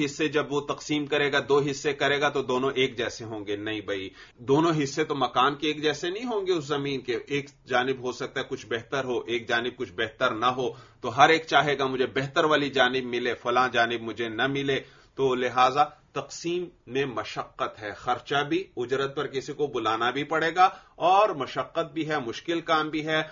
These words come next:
تو امام شافعی رحمہ اللہ فرماتے ہیں کہ جو شریعت نے شفعے کا حق دیا ہے،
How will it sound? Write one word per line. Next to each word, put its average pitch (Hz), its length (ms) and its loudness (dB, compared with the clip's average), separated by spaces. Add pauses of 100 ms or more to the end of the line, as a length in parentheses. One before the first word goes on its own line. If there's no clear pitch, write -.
(140)
تو 190 60 0
امام 208 360 4
شافعی 156 360 0
رحمہ 143 160 -4
اللہ 131 100 0 (100)
فرماتے 113 480 -2
ہیں 120 160 -2 (340)
کہ 143 140 -2
جو 131 180 -2
شریعت 143 600 -4
نے 143 140 -4
شفعے 139 460 -4
کا 117 160 0
حق - 440 -6
دیا 110 360 -2
ہے، 113 200 0